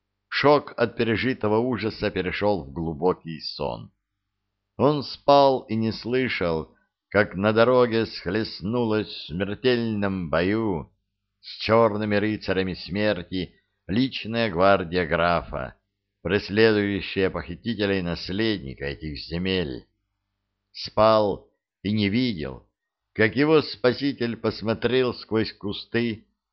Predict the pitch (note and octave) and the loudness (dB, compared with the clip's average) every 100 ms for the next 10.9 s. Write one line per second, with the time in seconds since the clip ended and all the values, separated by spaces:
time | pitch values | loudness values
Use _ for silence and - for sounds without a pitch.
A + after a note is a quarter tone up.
0 | _ _ A2 - A2+ A2+ B2 B2+ A#2+ - | _ _ 2 2 2 2 4 2 2 -2
1 | A2 - G2+ G#2+ F2 D#2+ G#2 G#2 G2 D2+ | -4 -4 -2 -2 -2 -4 -2 0 -2 -2
2 | D#2+ F#2 G2 E2+ F2+ F2 - _ _ _ | 0 2 4 2 -2 -4 -8 _ _ _
3 | - D#2+ G#2 - F#2+ G2 F#2 F2+ G2 G2 | -6 -2 0 -2 -2 -2 0 -2 0 0
4 | F#2 - G2 G2+ G2 F2+ F#2+ F#2 F#2 F#2 | -2 0 4 4 4 2 -2 0 0 0
5 | F2+ F#2+ F2+ - F#2+ G2 F#2 F2 D#2+ _ | 0 -2 -2 0 2 2 2 -2 -6 _
6 | _ _ _ - - C3+ B2+ - A#2+ A#2+ | _ _ _ -16 0 4 4 2 -4 -4
7 | G#2 G2 F#2 E2+ G2 F#2 - F#2 G2 F#2 | -2 0 0 0 0 -2 -4 -2 2 2
8 | D#2+ D#2+ D#2+ D2+ C2+ A1+ A1+ - _ _ | 2 0 2 0 -4 -10 -12 -14 _ _
9 | _ _ _ _ _ F#2 A3+ E2+ C3 D3 | _ _ _ _ _ 2 4 4 2 2
10 | D3+ E3 C3 - F2 A2+ C#3 C3 | 0 0 -2 -2 -2 0 -2 -4